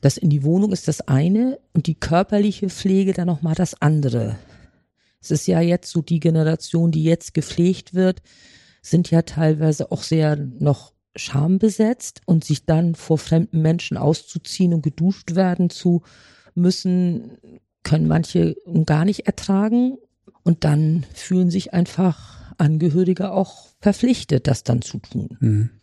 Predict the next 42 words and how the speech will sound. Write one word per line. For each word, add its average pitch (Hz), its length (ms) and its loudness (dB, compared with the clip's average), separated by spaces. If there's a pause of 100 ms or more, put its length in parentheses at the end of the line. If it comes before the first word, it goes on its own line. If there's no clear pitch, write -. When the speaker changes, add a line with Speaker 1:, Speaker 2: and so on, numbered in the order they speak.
(340)
Speaker 1:
Mögen 147 300 2
sich 139 180 -4
dann 143 220 0
auch - 160 -4
nicht 143 180 -2
durchsetzen 165 720 0
oder 143 340 -2 (240)
wie 156 160 0
auch 143 140 -2
immer, 147 320 2
wenn 160 180 2
sie 175 220 0
es - 160 -2
denn 214 220 2
können, 110 420 0 (100)
Speaker 2:
Mhm. 107 120 2
Speaker 1:
ne? 185 220 2 (200)
Wenn 151 140 2
die 139 100 -6
Voraussetzungen 139 800 -2
halt 135 120 0
auch - 140 -14
da 123 260 -6
sind. - 280 -16 (160)
Speaker 2:
Frau - 160 0
Schadi, 110 240 0
Sie 110 60 2
haben 117 80 2
gerade 107 200 -2
gesagt, 107 320 0
dass 101 140 0
viele 110 340 0
Angehörige 107 640 0
sich 104 320 -4
also 110 220 0
an 110 100 0
ihre 101 160 2
Grenzen 107 380 -2
kommen, 110 460 -2 (440)
m, 104 300 0
aufgrund 104 500 0
von 101 560 -2